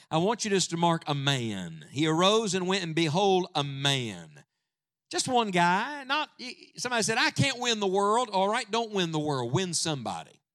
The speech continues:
Somebody said, "I can't tell everybody." No, but you can tell someone, a man, an individual.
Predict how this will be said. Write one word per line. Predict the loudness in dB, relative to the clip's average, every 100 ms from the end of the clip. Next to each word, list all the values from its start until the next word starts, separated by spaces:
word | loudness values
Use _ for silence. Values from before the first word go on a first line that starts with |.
| _ _ _ _ _ _ _ _ _ _ _ _
Somebody | -6 -2 0
said, | 0
"I | 0
can't | 0 -4 0
tell | 0 2
everybody." | 0 2 2
No, | 0
but | -2
you | -4
can |
tell | -2 -2
someone, | -2 -4 -4 -2 0 0 -4 _ _
a | 0
man, | 2 4 2 -2 -4
an | 2
individual. | 2 2 -2 -4 -6